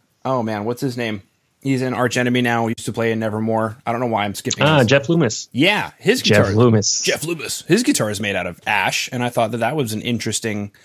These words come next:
Speaker 1: uh, choice of wood. Is it heavy?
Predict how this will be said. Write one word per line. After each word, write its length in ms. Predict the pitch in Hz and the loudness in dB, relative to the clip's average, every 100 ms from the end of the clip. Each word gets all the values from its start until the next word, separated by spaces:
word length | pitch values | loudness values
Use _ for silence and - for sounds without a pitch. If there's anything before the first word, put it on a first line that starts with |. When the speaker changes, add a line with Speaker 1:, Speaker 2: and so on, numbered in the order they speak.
| _ _ _ - | _ _ _ -6
Speaker 1:
uh, 340 | 101 92 76 | -2 0 -2
choice 440 | - - 117 110 - | -4 -4 -2 -2 -6
of 380 | 104 104 98 - _ - | -2 -2 -4 -10 _ -10
wood. 340 | 113 139 123 | 0 2 2
Is 140 | 127 135 | 2 -2
it 80 | |
heavy? 440 | - 110 147 285 | 0 0 0 -2